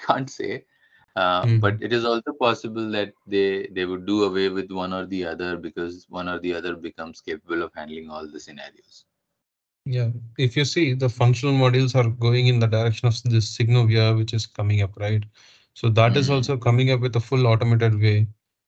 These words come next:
Speaker 2: So when we
Speaker 1: Yeah.
Speaker 2: compare that and this with, uh, Fiori application, altogether it's a kind of mixed signals what S A P is trying to provide.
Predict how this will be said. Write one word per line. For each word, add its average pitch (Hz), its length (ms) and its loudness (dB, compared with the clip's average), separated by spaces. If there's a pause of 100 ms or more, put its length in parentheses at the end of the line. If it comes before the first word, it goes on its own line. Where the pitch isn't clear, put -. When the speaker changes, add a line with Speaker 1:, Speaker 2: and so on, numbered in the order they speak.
Speaker 2:
So - 160 -4
when 120 220 4
we 123 120 2
Speaker 1:
Yeah. 90 180 -2
Speaker 2:
compare 127 320 4
that 120 420 2
and 120 320 2
this 117 280 -4
with, 120 400 -2
uh, 113 380 4
Fiori 120 340 0
application, 117 840 2 (320)
altogether 147 500 4
it's 127 160 -2
a 123 40 0
kind 127 200 4
of 117 120 0
mixed 127 280 2
signals 123 440 0
what 120 200 2
S 117 160 0
A 120 60 -2
P 117 120 -4
is 113 140 0
trying 110 240 0
to 110 80 -4
provide. 104 460 0